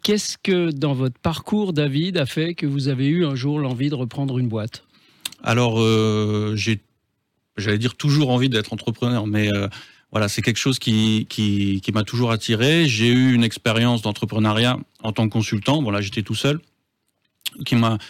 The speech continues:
Speaker 2: qui m'a beaucoup plu. Euh, je suis retourné ensuite dans, dans, dans la vie, euh, dans la vie active en tant qu'employé. Et, euh, voilà, quand on est employé, on a la sécurité, mais, euh,
Speaker 1: Oh,
Speaker 2: et
Speaker 1: elle,
Speaker 2: il,
Speaker 1: elle est relative, hein,
Speaker 2: elle est
Speaker 1: la
Speaker 2: relative
Speaker 1: sécurité.
Speaker 2: aujourd'hui, puisque justement, bon, j'ai,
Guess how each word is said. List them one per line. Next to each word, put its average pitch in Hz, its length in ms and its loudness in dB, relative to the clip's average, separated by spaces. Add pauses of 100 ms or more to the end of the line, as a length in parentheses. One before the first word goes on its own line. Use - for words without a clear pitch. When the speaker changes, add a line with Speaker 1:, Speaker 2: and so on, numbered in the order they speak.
(120)
Speaker 2:
qui - 100 -4
m'a 110 120 4
beaucoup 117 260 0
plu. 165 300 2 (460)
Euh, 110 180 0
je 107 140 0
suis 107 160 -2
retourné 135 460 2
ensuite 123 480 -2
dans, 110 580 2
dans, 107 320 -2
dans 107 140 0
la 107 120 0
vie, 117 300 0
euh, 101 460 0
dans 113 100 -4
la 107 80 0
vie 107 120 0
active 110 280 -2
en 107 80 0
tant 110 140 -2
qu'employé. 117 600 2 (540)
Et, 151 340 4
euh, 127 220 2
voilà, 113 240 2
quand 113 220 -6
on 113 100 2
est 117 40 4
employé, 120 580 2
on 123 100 2
a 110 60 2
la 110 80 -2
sécurité, 120 640 0 (300)
mais, 127 340 4
euh, 113 220 2
Speaker 1:
Oh, - 20 4
Speaker 2:
et 113 140 4
Speaker 1:
elle, 120 260 4
Speaker 2:
il, 131 60 2
Speaker 1:
elle 160 80 4
est 165 60 6
relative, 160 500 2
hein, 156 60 4
Speaker 2:
elle 135 40 4
est 135 40 4
Speaker 1:
la 127 40 4
Speaker 2:
relative 123 300 4
Speaker 1:
sécurité. 131 200 2
Speaker 2:
aujourd'hui, 127 340 2
puisque 139 420 -2
justement, 117 480 0
bon, 107 240 0
j'ai, 104 320 2